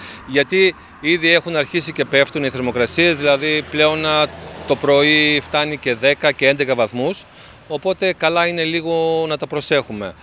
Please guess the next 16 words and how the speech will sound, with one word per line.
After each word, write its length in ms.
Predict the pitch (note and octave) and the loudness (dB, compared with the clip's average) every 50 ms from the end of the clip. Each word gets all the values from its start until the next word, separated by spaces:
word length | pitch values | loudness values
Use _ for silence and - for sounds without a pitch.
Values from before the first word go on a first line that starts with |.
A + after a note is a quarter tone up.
| - - - - - | -20 -20 -20 -16 -4
Τώρα, 240 | - F3 E3 E3 E3 | 0 2 4 4 4
όσον 260 | F3+ F3 - F3+ F3 | 2 2 0 -4 -6
αφορά 420 | E3 D3 - D#3+ D#3 E3+ E3+ E3 D#3+ | -6 -4 -2 0 2 2 2 2 2
για 240 | D3 D3+ D3 D3 | 2 0 0 0
τα, 480 | - - D3 C#3 C3+ C3+ C3+ C3 C3 C3 | 0 0 2 2 2 2 2 2 0 0
για 160 | B2+ C3+ C3 | -2 -2 -4
τους 220 | - C3+ A#2+ - - | -4 -6 -10 -10 -6
κήπους, 480 | - D#3+ D#3+ - - D3 B2 - - | -4 -4 -4 -2 -4 -6 -6 -2 0
ε, 60 | D3 C3+ C3+ C3 B2 B2 B2 A#2+ A#2 A#2 A2+ A2 A2 G#2 G#2 G#2 G2+ G2+ G2+ | 2 4 4 4 4 4 4 4 2 2 2 0 0 -2 -2 -4 -6 -4 0
έξω, 540 | A2 A#2+ B2+ - - - - A3 A#3+ B3+ B3+ - _ - - - - - - - - | 2 2 2 2 0 -2 -2 -2 -2 -2 -6 -10 _ -20 -20 -20 -20 -20 -20 -18 -6
ε, 880 | - D3+ D#3+ E3 E3 E3 E3 E3+ E3+ E3 E3+ E3 E3 E3+ E3+ E3+ E3 E3+ D#3 - - - - - - - - - - - - - - - - - | -2 2 2 2 4 2 2 2 0 0 0 0 0 0 -2 -2 -4 -6 -8 -12 -16 -20 -20 -18 -18 -18 -18 -20 -20 -20 -20 -20 -18 -16 -6 -4
αυτή 220 | C#3+ C#3 - G3 | -4 -4 -4 -6
την 140 | E3 E3+ F3 | -6 -4 -4
εποχή 340 | E3+ D3 E3 D3+ - G3 D#3+ | -4 -4 -4 -2 -2 -2 -2
κάνουμε 380 | - E3+ E3+ F3 F3 F3 E3+ | 0 0 0 0 -2 -4 -6
καθα-, 400 | - - D3+ - D#3 C#3+ C#3+ D3+ | -4 -4 -4 -2 -2 -2 -2 -2